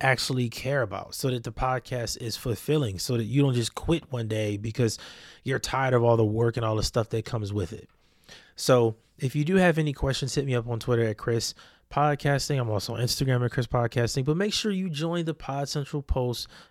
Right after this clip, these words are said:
newsletter. If you're one of these podcasters that has an agency, you are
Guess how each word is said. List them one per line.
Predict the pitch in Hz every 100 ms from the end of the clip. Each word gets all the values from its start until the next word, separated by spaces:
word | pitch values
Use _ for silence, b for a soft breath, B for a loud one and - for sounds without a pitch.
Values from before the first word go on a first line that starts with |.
| -
newsletter. | 123 127 131 113 101 - - b b _
If | 147 127
you're | 175
one | 185 175
of | 151
these | 147 135
podcasters | - 127 123 127 117 - 123 113 107
that | 113 104 - _ _ _ _ _ _ _ -
has | 131 139
an | 135
agency, | 123 123 120 110 127 117 110 B B B B
you | 127 127
are | 120 107